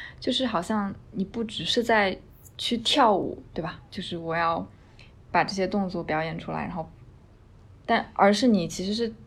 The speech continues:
在这个之外，其实有一个更大的东西，你去好像是也是关于跟，嗯，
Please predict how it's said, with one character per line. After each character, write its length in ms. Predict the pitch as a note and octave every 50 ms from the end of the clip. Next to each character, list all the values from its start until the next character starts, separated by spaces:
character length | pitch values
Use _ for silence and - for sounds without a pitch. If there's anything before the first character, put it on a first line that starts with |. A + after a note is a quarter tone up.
| - - - - - - - -
在 160 | - B3+ A#3+
这 140 | A3+ A#3+ A#3+
个 100 | A3+ G#3
之 160 | G#3 - A#3
外， 320 | A#3 A#3 B3 C4+ B3 A3 F#3
其 140 | - -
实 120 | F#3 - F#3+
有 80 | F3+
一 20 | E3
个 80 | E3+
更 200 | E3+ - A3 G3+
大 200 | G3 G#3 G#3+ A3
的 100 | G3+ F3
东 180 | D#3+ D3+ - E3
西， 300 | - - - - B3 - - - - - - - - -
你 160 | A3 - -
去 260 | - - - G3+ G3
好 140 | F#3+ - F3+
像 180 | F#3 G3 G3
是 160 | G3+ - - G3
也 160 | F#3 E3+ E3+
是 160 | - - F#3
关 300 | F3+ - F#3+ F#3 F#3 F#3
于 120 | F3+ E3+ - -
跟， 320 | - F#3 F#3 F#3 F#3 F#3 G3+ - - - - - - - - - - - - -
嗯， 420 | F3+ E3+ E3 E3 D#3+ D#3+ D#3+ E3